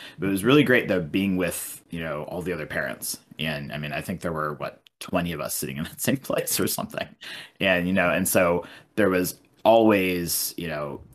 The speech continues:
every round, somebody won, somebody lost, you know, and there was always emotions going on, but we were all there, you know, supporting each other, which, you know, I, I think is really important. I think if, if you are a new Poke parent, that's the number one thing I would say is find us. <laughs>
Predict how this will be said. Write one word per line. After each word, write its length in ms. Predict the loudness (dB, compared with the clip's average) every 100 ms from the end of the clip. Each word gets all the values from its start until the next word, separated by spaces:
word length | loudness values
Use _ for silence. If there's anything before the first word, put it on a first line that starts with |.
| -2
every 320 | 4 6 8
round, 440 | 8 6 4 0 -4
somebody 340 | -2 0 4
won, 380 | 4 4 2 0
somebody 360 | -2 -4 -2 0
lost, 400 | 0 0 -4 -6
you 60 |
know, 80 | -6
and 80 | -6
there 60 | -6
was 140 | -6
always 520 | -4 -4 -2 -4 -6 -8
emotions 460 | -6 -4 -4 -8 -6
going 260 | -6 -2
on, 200 | -4 -4
but 100 | -6
we 80 | -4
were 100 | 0
all 140 | 0
there, 500 | -2 -4 -2 -2 -6 -8
you 100 | -8
know, 120 | -6
supporting 380 | -8 -8 -8 -8
each 140 | -8 -8
other, 180 | -8
which, 320 | -8 -8 -10 -10 -20 -20 _ _ -12
you 60 | -8
know, 80 | -6 -2
I, 120 | -2
I 80 | -2
think 200 | 2 4
is 120 | 4
really 260 | 6 8 8
important. 380 | 6 2 2 2
I 20 |
think 140 | 0
if, 140 | -2 -4
if 160 | -4
you 80 | 4
are 80 | 4
a 80 | 6
new 260 | 6 8 8
Poke 360 | 6 2 2
parent, 360 | -2 -2 -2 -6 _
that's 240 | 0 0 0
the 80 |
number 320 | 0 0 0 0
one 220 | -2 -2
thing 180 | -4 -4
I 60 |
would 100 | -4
say 160 | -4 -4
is 160 | -4
find 380 | -8 -2 0 0
us. 280 | -4 -6 -16 -18 -20 -4
<laughs> 60 | -2